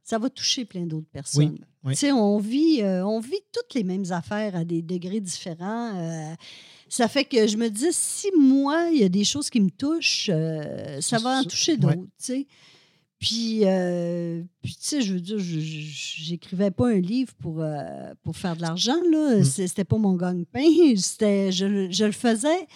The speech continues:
Speaker 1: je pense que je le faisais pour passer à travers, euh, euh, cette peur-là d'écrire.
Speaker 2: Ouais.
Speaker 1: Puis, euh, puis ça a été, euh, par moments, ça a été, euh,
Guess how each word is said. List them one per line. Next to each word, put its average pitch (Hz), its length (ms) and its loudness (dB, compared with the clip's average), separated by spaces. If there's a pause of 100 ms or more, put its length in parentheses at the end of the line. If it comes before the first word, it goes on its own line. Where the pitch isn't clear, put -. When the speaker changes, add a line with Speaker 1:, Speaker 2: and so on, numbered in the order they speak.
(340)
Speaker 1:
je - 60 -16
pense 339 160 2
que 320 60 2
je 339 40 2
le 240 80 2
faisais 226 340 -4
pour 240 200 -8
passer 240 600 -2
à 214 140 2
travers, 208 500 -2 (100)
euh, 160 480 -2 (840)
euh, 160 140 4
cette - 260 -2
peur-là 170 480 -2
d'écrire. 214 600 -4
Speaker 2:
Ouais. 135 140 -2 (840)
Speaker 1:
Puis, 277 580 2
euh, 170 640 0 (340)
puis - 100 -10
ça - 280 0
a 202 40 6
été, 254 500 2
euh, 196 140 2
par 196 180 -2
moments, 233 480 2
ça - 140 -2
a 202 40 4
été, 233 540 0
euh, 175 160 0